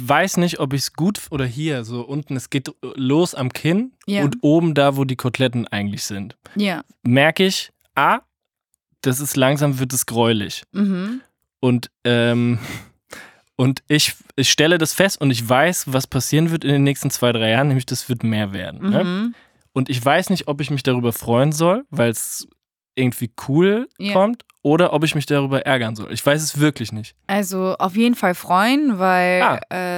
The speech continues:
Speaker 2: äh, das ist, also ich würde es mal als Privileg bezeichnen, dass wir altern können, also
Speaker 1: Ja.
Speaker 2: dass wir in der Lage sind, ähm,
Speaker 1: Nee, ich meine
Speaker 2: gewisse
Speaker 1: jetzt so ku-,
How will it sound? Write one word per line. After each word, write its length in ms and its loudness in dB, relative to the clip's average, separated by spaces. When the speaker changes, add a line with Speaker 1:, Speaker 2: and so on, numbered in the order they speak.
Speaker 2:
äh, 60 -12
das 480 -8
ist, 320 -6
also 180 -8
ich 200 -4
würde 220 -2
es 160 -2
mal 220 2
als 240 -4
Privileg 460 0
bezeichnen, 420 -2
dass 240 -2
wir 160 -4
altern 680 2
können, 420 2
also 180 -2
Speaker 1:
Ja. 120 0
Speaker 2:
dass 220 -4
wir 260 -4
in 60 -8
der 100 -4
Lage 380 4
sind, 380 0
ähm, 520 -6
Speaker 1:
Nee, 220 2
ich 120 2
meine 160 4
Speaker 2:
gewisse 80 2
Speaker 1:
jetzt 80 -2
so 160 2
ku-, 240 -4